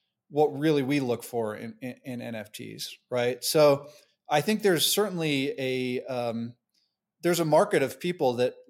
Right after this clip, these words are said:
wanna trade and speculate, um, and, you know, get short-term,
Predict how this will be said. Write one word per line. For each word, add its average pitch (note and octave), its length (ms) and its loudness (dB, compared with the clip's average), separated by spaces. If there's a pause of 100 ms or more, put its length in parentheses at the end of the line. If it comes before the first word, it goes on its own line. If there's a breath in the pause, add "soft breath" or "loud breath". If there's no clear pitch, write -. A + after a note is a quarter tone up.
(160)
wanna C#3 340 0
trade C3+ 420 -2
and B2+ 120 -6
speculate, B2 800 -4 (140)
um, A#2+ 560 -4
and, B2 340 -6 (540)
you B2+ 100 -8
know, A2+ 220 -6
get C3 260 -4 (380)
short-term, C3 840 -2